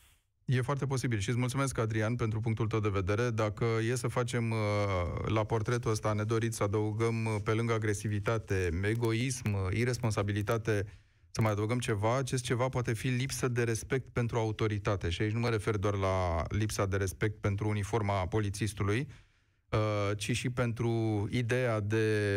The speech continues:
îndreptare prin amendă sau de utilitatea amenzii, uh, inclusiv respectul pentru autoritatea celui de lângă noi, care și el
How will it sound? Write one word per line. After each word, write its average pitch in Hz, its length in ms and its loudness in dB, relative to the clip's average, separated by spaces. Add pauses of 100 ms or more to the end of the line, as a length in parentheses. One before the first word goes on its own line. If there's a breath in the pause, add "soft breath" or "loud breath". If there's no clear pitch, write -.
(400)
îndreptare 120 680 0
prin 110 220 -2
amendă 143 680 2
sau 120 220 0
de 113 80 0
utilitatea 107 760 0
amenzii, 131 840 0 (520 soft breath)
uh, 110 480 0
inclusiv 165 840 -2
respectul 156 720 -2
pentru 147 680 0
autoritatea 120 1300 0
celui 131 400 -2
de 120 120 0
lângă 117 380 0
noi, 123 360 0
care 143 300 0
și 135 220 -2
el 139 120 2